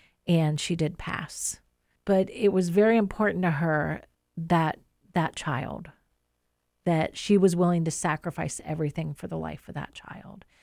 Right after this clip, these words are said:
And people in her town that she had treated as, as their physician and she had taken care of their children talked about her self-sacrifice. She never turned away a patient because of lack of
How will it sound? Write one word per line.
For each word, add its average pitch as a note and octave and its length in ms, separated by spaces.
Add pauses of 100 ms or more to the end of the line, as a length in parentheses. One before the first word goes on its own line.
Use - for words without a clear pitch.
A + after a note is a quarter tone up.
(300)
And E3 540 (180)
people G#3+ 520
in F3 600
her E3 500
town F#3+ 760 (320)
that - 180
she F#3+ 300
had F3+ 260
treated F#3+ 720
as, E3+ 500 (100)
as E3+ 300
their E3+ 160
physician F3 540
and E3 120
she - 120
had E3 100
taken E3+ 300
care F3 140
of F3 60
their F3+ 120
children F#3 420 (140)
talked A3 260
about F#3+ 220
her E3+ 160
self-sacrifice. - 1000
She - 220
never E3+ 340
turned F#3 320
away F3+ 600 (580)
a E3 540
patient F#3+ 640
because E3+ 400
of D#3+ 160
lack D#3 300
of F3 140